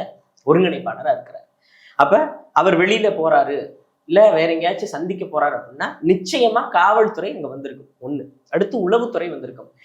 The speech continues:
இல்ல இது ரெண்டுமே வராத அது ஒரு ரகசிய சந்திப்பா இருந்தா கூட அது ஒரு பெரிய, ஆஹ், ஒரு ஹோட்டல் அப்படின்னு சொல்றாங்க. அந்த ஹோட்டல்ல இருக்கக்கூடிய சி சி டி வி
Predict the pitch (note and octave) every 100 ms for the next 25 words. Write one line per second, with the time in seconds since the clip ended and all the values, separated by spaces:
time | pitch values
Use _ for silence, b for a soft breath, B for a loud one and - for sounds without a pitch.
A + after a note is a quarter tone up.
0 | b G3+ B3 G3+ D3 D3+ D#3+ F3 A3+ A#3+
1 | B3 B3+ F3+ F3+ G#3+ A#3 A3+ F#3 D3+ C#3
2 | D3+ G#3+ C4 A#3+ F3 E3+ E3 D3 C#3+ C3+
3 | - E3+ C#4 D#3+ - F#3 G#3+ A#3 D4+ E4
4 | - b b b C#3+ C#3+ C3 C3 B2+ D3
5 | A#3 F#3+ G3 F#3+ E3 - D#3 F#3 C#3 A#2+
6 | A#2 G#2+ - _ - F3 E3+ G#3 G#3+ G#3
7 | F3+ C3 - - G#3+ G#3 G#3+ A3 F#3+ G3
8 | F3